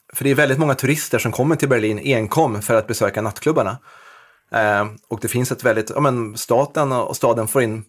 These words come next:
mycket pengar på det där helt enkelt. Så därför har man väl insett det kulturvärde som finns i technomusiken och de här nattklubbarna. Det är verkligen någonting man, man, jag skulle vilja ha här också, att man inser ändå den här scenens plats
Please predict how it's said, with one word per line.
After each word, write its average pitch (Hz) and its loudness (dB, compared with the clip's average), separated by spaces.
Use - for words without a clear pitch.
mycket - -8
pengar 160 -2
på 123 0
det 107 4
där 107 4
helt 104 -2
enkelt. 107 -6
Så - -2
därför 127 2
har 139 2
man 135 2
väl 123 2
insett 131 -2
det 117 2
kulturvärde 117 2
som 110 -4
finns 120 -4
i 107 -4
technomusiken 104 -6
och - -6
de 107 -6
här 92 0
nattklubbarna. 107 -4
Det 135 4
är 135 4
verkligen 151 0
någonting 123 0
man, 113 0
man, 113 0
jag 113 -4
skulle 120 -2
vilja 113 4
ha 110 4
här 104 2
också, 160 2
att 104 0
man 110 0
inser 120 0
ändå 117 2
den 110 0
här 139 2
scenens 107 -4
plats - -6